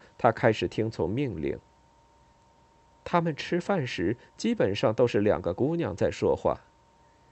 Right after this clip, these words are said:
米凯莱和安东尼奥几乎一句话都不说，而且索拉拉经常会离开他们，去和披萨店老板聊天。他们之间也有各种交易。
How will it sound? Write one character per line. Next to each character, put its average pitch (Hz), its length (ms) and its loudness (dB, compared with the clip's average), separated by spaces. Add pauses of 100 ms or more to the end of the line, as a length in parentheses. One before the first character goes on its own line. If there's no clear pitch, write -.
(160)
米 113 180 4
凯 117 200 2
莱 98 200 4
和 110 140 2
安 101 200 2
东 113 160 0
尼 98 140 0
奥 107 160 0
几 123 160 -2
乎 123 160 0
一 104 240 -2
句 151 220 -4
话 110 200 -4
都 92 120 -2
不 85 180 -2
说， - 320 -4 (720)
而 160 180 4
且 82 320 0 (200)
索 123 200 6
拉 147 160 4
拉 156 160 0
经 208 280 -2
常 - 200 -2
会 117 120 2
离 95 240 0
开 104 200 -2
他 98 200 0
们， 71 180 -4 (260)
去 117 200 0
和 90 120 2
披 104 220 -2
萨 95 160 2
店 98 180 2
老 78 220 0
板 80 240 0
聊 60 240 2
天。 95 300 -2 (720)
他 151 160 -2
们 113 200 -2
之 101 160 0
间 90 260 0 (220)
也 135 240 2
有 104 160 -4
各 104 160 2
种 64 180 -6
交 101 320 -2
易。 107 180 -4